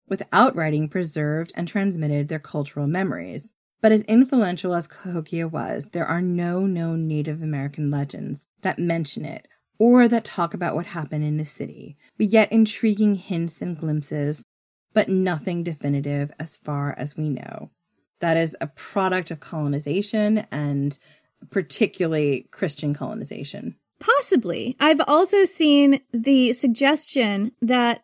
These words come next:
Speaker 2: sometimes people don't preserve memories about a certain place because something bad happened there and they just rather move on and forget about it.
Speaker 1: Yeah, absolutely.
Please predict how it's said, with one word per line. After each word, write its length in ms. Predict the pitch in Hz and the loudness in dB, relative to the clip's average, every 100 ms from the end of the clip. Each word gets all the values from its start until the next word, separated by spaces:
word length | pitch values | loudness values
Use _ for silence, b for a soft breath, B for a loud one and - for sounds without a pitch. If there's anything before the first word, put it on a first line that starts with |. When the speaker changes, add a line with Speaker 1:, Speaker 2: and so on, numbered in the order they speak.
| - | -10
Speaker 2:
sometimes 800 | - 294 294 320 302 269 254 254 | -2 2 2 2 2 6 4 4
people 320 | - 269 254 | 0 2 2
don't 320 | 214 226 247 | 4 2 2
preserve 400 | - 254 254 240 | 2 2 2 2
memories 500 | 233 233 247 247 254 - | 2 4 4 4 4 0
about 400 | 214 220 214 - | -2 0 0 -2
a 60 | |
certain 320 | 226 240 240 233 | -4 0 0 2
place 320 | 233 220 - | 2 2 0
because 420 | 240 - 226 202 | -6 0 0 2
something 320 | 240 226 277 | 0 4 4
bad 260 | 247 247 247 | 6 4 2
happened 400 | 262 277 254 226 | 0 2 4 4
there 300 | 196 190 208 _ _ _ - | 4 0 -4 _ _ _ 4
and 140 | 240 | 6
they 80 | 240 | 6
just 200 | 262 - | 4 2
rather 380 | 220 226 226 233 | 2 4 6 6
move 220 | 226 220 | 6 4
on 180 | 214 208 | 2 2
and 100 | 202 | -2
forget 320 | 208 202 190 | -4 -2 -2
about 300 | 175 160 175 | -2 -4 -4
it. 220 | - - _ - | -8 -10 _ 0
Speaker 1:
Yeah, 420 | 254 302 160 107 - | 6 8 6 0 2
absolutely. 680 | 226 220 226 202 151 139 | 2 4 2 2 0 -4